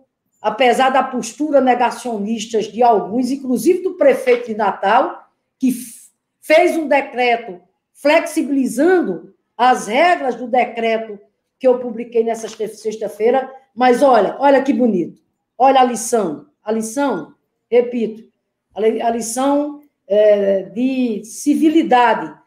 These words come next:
que o povo do Rio Grande do Norte está dando nesse exato momento, cumprindo as medidas restritivas, o toque de recolher, para que,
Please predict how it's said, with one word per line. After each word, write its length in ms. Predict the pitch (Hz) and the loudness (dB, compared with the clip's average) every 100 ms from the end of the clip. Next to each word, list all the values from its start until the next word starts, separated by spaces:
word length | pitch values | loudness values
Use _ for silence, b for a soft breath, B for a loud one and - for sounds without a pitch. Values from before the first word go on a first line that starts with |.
| _ _ | _ _
que 80 | - | -6
o 120 | 247 | -4
povo 280 | 226 254 254 | 2 2 2
do 60 | 226 | 0
Rio 160 | 226 | 0
Grande 500 | 202 226 214 202 190 _ | 0 -2 -4 -8 -16 _
do 120 | 208 | -10
Norte 380 | 202 208 208 208 | -2 -2 -2 -6
está 320 | 208 - 196 | -14 -8 -6
dando 240 | 196 202 202 | -6 -6 -4
nesse 260 | 214 214 | -6 -6
exato 320 | 196 220 226 | -2 -2 0
momento, 640 | 233 190 180 233 233 254 247 _ _ _ _ | -2 -2 -2 -2 -2 -8 -10 _ _ _ _
cumprindo 880 | - 262 214 - 302 302 196 170 - _ _ - | -2 -2 0 2 4 4 2 -4 -10 _ _ -2
as 200 | 208 226 | 0 2
medidas 540 | 226 180 226 220 208 | 0 -4 -2 0 0
restritivas, 840 | 220 220 190 175 - 226 220 214 208 | 0 -2 -6 -12 -8 -6 -4 -4 -6
o 120 | 202 | -2
toque 320 | 226 220 220 | -2 0 -2
de 60 | 208 | -2
recolher, 420 | 214 180 196 202 | 0 2 0 0
para 260 | 208 214 | 0 0
que, 480 | 208 220 220 220 - | 0 -2 -2 -2 -10